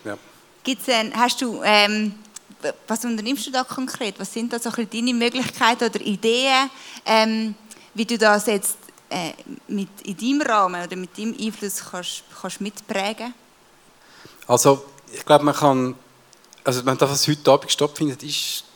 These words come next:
Speaker 1: das, das gehört für mich zu dem. Also das ist wirklich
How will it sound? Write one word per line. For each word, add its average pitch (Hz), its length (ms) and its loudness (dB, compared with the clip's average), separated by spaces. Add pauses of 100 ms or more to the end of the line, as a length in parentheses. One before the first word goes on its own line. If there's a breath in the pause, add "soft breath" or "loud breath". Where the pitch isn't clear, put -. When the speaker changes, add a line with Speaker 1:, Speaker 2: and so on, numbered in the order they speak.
Speaker 1:
das, - 160 -12 (220)
das - 120 -8
gehört 147 300 4
für 156 100 -4
mich 143 200 -2
zu - 120 -10
dem. 107 260 2 (140)
Also 117 160 -6
das 113 220 -4
ist - 160 -4
wirklich 143 380 -6